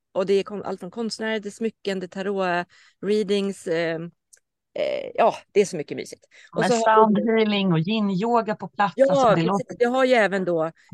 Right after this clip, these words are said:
Speaker 1: event också. Så en våning, en våning upp, en trappa upp här i vårt rum Jupiter så har vi ju klockan tio på morgonen, eh, yin-yoga med Pernilla Eklund, y-, yoga Perni på Instagram.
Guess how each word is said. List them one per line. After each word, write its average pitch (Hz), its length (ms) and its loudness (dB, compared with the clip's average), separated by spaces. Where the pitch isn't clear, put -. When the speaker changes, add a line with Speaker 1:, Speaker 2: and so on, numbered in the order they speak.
Speaker 1:
event 190 480 -4
också. - 280 -10
Så 170 240 -6
en 233 260 0
våning, 202 400 -2
en 156 180 -6
våning 156 220 -6
upp, - 120 -8
en 220 120 -6
trappa 247 240 2
upp 233 220 4
här - 200 -6
i 175 280 -2
vårt 160 260 -12
rum 147 260 -10
Jupiter - 680 -10
så 156 440 0
har 165 360 -6
vi 143 140 -6
ju 127 380 -2
klockan 180 220 -6
tio 226 300 0
på 226 80 -10
morgonen, 185 480 -2
eh, 151 340 -2
yin-yoga 170 360 0
med 160 120 -8
Pernilla 165 380 -4
Eklund, 165 460 -6
y-, 165 120 -8
yoga 160 340 -2
Perni 160 340 -8
på - 100 -12
Instagram. 160 560 -10